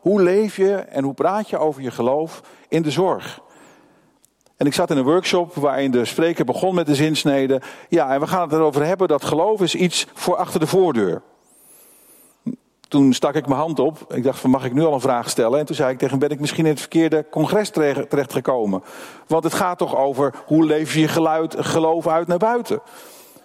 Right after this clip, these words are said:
En als je dan met elkaar beweert dat het voor achter de voordeur is. Maar lieve mensen, weet je, dat gebeurde in de, in de, in het boek Handelingen niet. Als je christen werd,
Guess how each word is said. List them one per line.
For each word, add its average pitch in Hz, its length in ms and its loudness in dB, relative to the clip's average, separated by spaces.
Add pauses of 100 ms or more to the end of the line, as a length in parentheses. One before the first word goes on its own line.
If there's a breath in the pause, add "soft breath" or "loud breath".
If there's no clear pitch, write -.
(220 loud breath)
En 165 120 0
als 180 120 0
je 175 60 2
dan 160 140 2
met 156 100 2
elkaar 147 280 0
beweert 139 280 2
dat 131 120 -2
het 147 120 -2
voor 143 120 0
achter 131 220 -2
de 127 60 -2
voordeur 185 360 2
is. 160 120 0 (220 loud breath)
Maar 175 120 -2
lieve 214 220 2
mensen, 214 360 0 (260 loud breath)
weet 196 180 2
je, 247 80 0
dat 208 180 -2
gebeurde 220 420 2
in 214 60 4
de, 185 160 2
in 175 100 0
de, 170 180 0
in 175 80 2
het 165 100 0
boek 202 180 -2
Handelingen 190 480 0
niet. 214 180 2
Als 180 160 0
je 170 140 0
christen 226 500 0
werd, 220 360 0